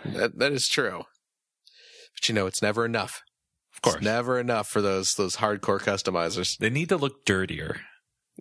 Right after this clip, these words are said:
Speaker 1: Yeah, exactly. Boy, speaking of, did you see this, uh, Soundwave?
Speaker 2: <laughs> Yeah, it's pretty nuts.
Speaker 1: Jeez, so you got Soundwave robot, uh, another,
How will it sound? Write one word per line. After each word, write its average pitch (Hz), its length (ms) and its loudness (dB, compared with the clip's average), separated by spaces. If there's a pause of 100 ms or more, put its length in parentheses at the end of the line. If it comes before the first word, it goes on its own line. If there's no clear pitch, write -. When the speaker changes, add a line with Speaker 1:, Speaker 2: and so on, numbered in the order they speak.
(340)
Speaker 1:
Yeah, - 180 0
exactly. - 420 0 (240)
Boy, 113 100 0
speaking 120 420 0
of, 110 220 0
did - 60 -16
you 107 60 0
see 120 140 4
this, - 260 2
uh, 92 200 2
Soundwave? 117 760 2 (160)
Speaker 2:
<laughs> - 240 -2
Yeah, 80 240 0
it's - 160 -6
pretty 82 300 0
nuts. 80 320 0 (520)
Speaker 1:
Jeez, 92 360 2
so 110 140 4
you 120 200 2
got 151 200 0 (220)
Soundwave 208 640 2
robot, 151 460 2 (1200)
uh, 107 220 4
another, 117 460 0